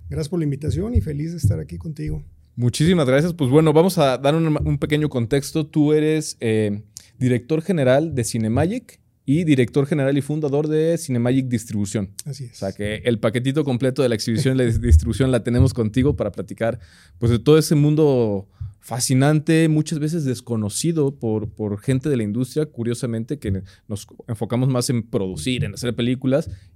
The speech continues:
Speaker 2: Y, y la Cheyenne, pan, ¿qué pasa después?
Speaker 1: <laughs>
Speaker 2: Cuéntanos un poquito, así, a grandes rasgos, ya, ya hablaremos también, pues, específicamente de Cinemagic, pero... Eh,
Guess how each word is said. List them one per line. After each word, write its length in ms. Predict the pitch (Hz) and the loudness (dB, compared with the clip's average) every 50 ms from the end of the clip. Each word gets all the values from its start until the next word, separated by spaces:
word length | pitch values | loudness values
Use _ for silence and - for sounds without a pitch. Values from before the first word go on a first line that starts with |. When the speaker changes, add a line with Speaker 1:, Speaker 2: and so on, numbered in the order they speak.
| - - | -14 -12
Speaker 2:
Y, 460 | 104 98 98 98 92 90 95 - - _ _ _ 80 80 80 80 80 80 | -12 -10 -10 -10 -10 -10 -12 -14 -14 _ _ _ -4 0 0 0 0 0
y 80 | 104 | -2
la 100 | 101 101 | -4 -6
Cheyenne, 420 | 95 - - 113 117 135 147 156 156 | -6 -6 -6 -6 -6 -4 -6 -6 -6
pan, 240 | - 165 160 160 - - - | -6 -6 -6 -6 -4 -2 -2
¿qué 100 | - 127 | -2 -2
pasa 280 | - - - - 123 | -2 -2 -2 -2 -2
después? 440 | 113 139 156 - 117 117 113 - - - - - - - | -2 -2 -2 0 -2 -2 -2 -4 -8 -16 -20 -20 -20 -20
Speaker 1:
<laughs> 280 | - - - - - - | -20 -20 -20 -20 -4 0
Speaker 2:
Cuéntanos 320 | - 185 190 214 196 180 | 2 2 4 4 4 4
un 80 | 196 190 | 4 4
poquito, 440 | 190 196 - 190 180 196 190 202 - - | 2 2 2 2 2 4 2 2 2 2
así, 460 | 131 120 - - 160 165 165 170 170 - | 0 0 0 0 2 2 2 2 2 2
a 160 | 120 117 117 | 2 2 4
grandes 280 | 120 127 143 147 156 143 | 4 4 4 2 4 4
rasgos, 220 | 139 139 147 156 | 4 4 4 2
ya, 180 | 156 160 - - | 2 0 0 2
ya 100 | 147 147 | 2 2
hablaremos 360 | 147 156 151 143 147 147 143 | 4 4 2 2 2 0 0
también, 420 | - 117 120 123 127 127 123 - _ _ | -2 -2 0 0 0 -2 -4 -8 _ _
pues, 160 | 120 113 107 | -4 -4 -4
específicamente 600 | - 117 104 - 127 127 - 120 113 113 117 143 127 | -4 -6 -4 -2 -4 -2 -2 -2 -2 -2 -2 -4 -4
de 20 | |
Cinemagic, 580 | - 123 113 107 104 110 113 117 127 165 - - _ - _ _ _ _ _ _ | -4 -4 -4 -2 -2 -2 -2 -2 -4 -4 -6 -10 _ -20 _ _ _ _ _ _
pero... 480 | - 175 185 180 180 185 208 - - - - | 0 0 2 2 2 0 0 -4 -8 -6 -2
Eh, 300 | 139 135 131 127 - | -2 -2 -2 -2 -6